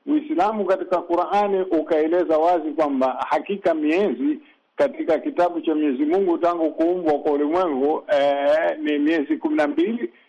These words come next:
na humo kuna miezi minne mitukufu. Sasa nini kilichotokea? Kilichotokea, kalenda mpaka anazaliwa Mtume ilikuwa ikitumika ni pale Abraham alipotoka Yemen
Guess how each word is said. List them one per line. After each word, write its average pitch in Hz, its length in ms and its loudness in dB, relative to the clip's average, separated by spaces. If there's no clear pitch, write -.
na 147 100 2
humo 170 420 2
kuna 160 300 2
miezi 151 560 2
minne 165 460 0
mitukufu. 143 640 -4
Sasa 214 360 -2
nini 220 260 2
kilichotokea? 127 840 -2
Kilichotokea, 160 920 0
kalenda 190 600 0
mpaka 208 340 -4
anazaliwa 165 540 0
Mtume 143 520 -2
ilikuwa 147 440 0
ikitumika 160 880 -2
ni 147 160 0
pale 180 460 0
Abraham 180 680 0
alipotoka 160 760 -2
Yemen 180 560 0